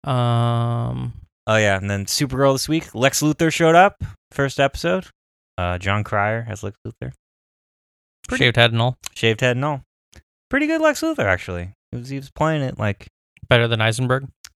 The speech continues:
Speaker 2: way better than Eisenberg, 'cause he was doing
Speaker 1: 'Cause that's
Speaker 2: some
Speaker 1: not
Speaker 2: crazy
Speaker 1: bad.
Speaker 2: Lex
Speaker 1: Yeah.
Speaker 2: Luthor thing. But,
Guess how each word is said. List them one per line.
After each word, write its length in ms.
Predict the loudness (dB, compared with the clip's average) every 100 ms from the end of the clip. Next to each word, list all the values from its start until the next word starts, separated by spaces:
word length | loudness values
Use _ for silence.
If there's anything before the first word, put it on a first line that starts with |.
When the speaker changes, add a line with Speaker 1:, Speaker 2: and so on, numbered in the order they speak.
| -8
Speaker 2:
way 140 | 0 2
better 160 | 2
than 120 | 0 -2
Eisenberg, 440 | -4 -6 -8 -8
'cause 160 | -10 -6
he 140 | -6
was 160 | -6 -2
doing 160 | 0
Speaker 1:
'Cause 100 | 2
that's 100 | 0
Speaker 2:
some 60 | 0
Speaker 1:
not 100 | -2
Speaker 2:
crazy 360 | 0 0 0 -2
Speaker 1:
bad. 60 | -4
Speaker 2:
Lex 180 | -6 -2
Speaker 1:
Yeah. 160 | -2
Speaker 2:
Luthor 100 | -2
thing. 320 | -6 -8 -8 -14 -8
But, 220 | -6 -6